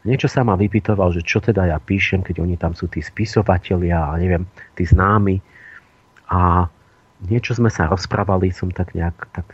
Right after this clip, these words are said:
cítil tú atmosféru, že o čom to tam je. A on potom sa ma opýtal, že ja z čoho teda žijem, keď píšem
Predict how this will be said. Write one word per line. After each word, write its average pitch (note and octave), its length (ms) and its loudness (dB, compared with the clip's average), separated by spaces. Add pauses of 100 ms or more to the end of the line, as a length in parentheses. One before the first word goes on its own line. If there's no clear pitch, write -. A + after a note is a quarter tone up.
(100)
cítil F#2 300 -4
tú F2+ 220 -10
atmosféru, F2+ 680 -4
že E2+ 120 -6
o F2 80 -2
čom F#2+ 180 -2
to F#2 140 -4
tam E2+ 240 -4
je. F#2+ 320 0 (760)
A - 100 -14
on F#2 120 -2
potom A2+ 260 0
sa A2 220 -4
ma F#2+ 300 2 (100)
opýtal, F#2+ 440 0
že F#2 120 -2
ja F2 80 2
z F2+ 140 -4
čoho G#2+ 200 4
teda F2+ 220 0
žijem, G2+ 460 4
keď F#2 220 -2
píšem F2+ 460 2